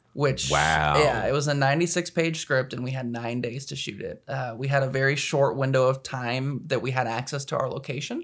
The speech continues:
Speaker 2: Ah.
Speaker 1: Uh, so we were shooting at our producer Teresa's house up
Speaker 2: Okay.
Speaker 1: in Santa Clarita, um, just before she moved back into it. And so it was September twenty twenty-one, and she was set to move into her house in the middle of the month,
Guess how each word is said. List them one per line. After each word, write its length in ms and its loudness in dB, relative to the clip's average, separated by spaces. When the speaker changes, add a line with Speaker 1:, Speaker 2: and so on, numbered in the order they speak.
Speaker 2:
Ah. 540 2
Speaker 1:
Uh, 40 0
so 140 -2
we 140 0
were 60 2
shooting 360 0
at 160 0
our 100 2
producer 360 -2
Teresa's 420 -4
house 480 -6
up 100 4
Speaker 2:
Okay. 100 2
Speaker 1:
in 60 2
Santa 220 0
Clarita, 520 -6
um, 380 -2
just 260 0
before 300 2
she 240 -2
moved 340 -2
back 300 -2
into 320 -8
it. 200 -10
And 180 0
so 220 6
it 60 4
was 100 -2
September 380 0
twenty 260 0
twenty-one, 640 0
and 380 -2
she 180 -4
was 220 -2
set 240 0
to 80 -2
move 180 -2
into 260 -2
her 140 0
house 460 -4
in 160 -4
the 40 -4
middle 300 -2
of 120 -2
the 60 -2
month, 360 -4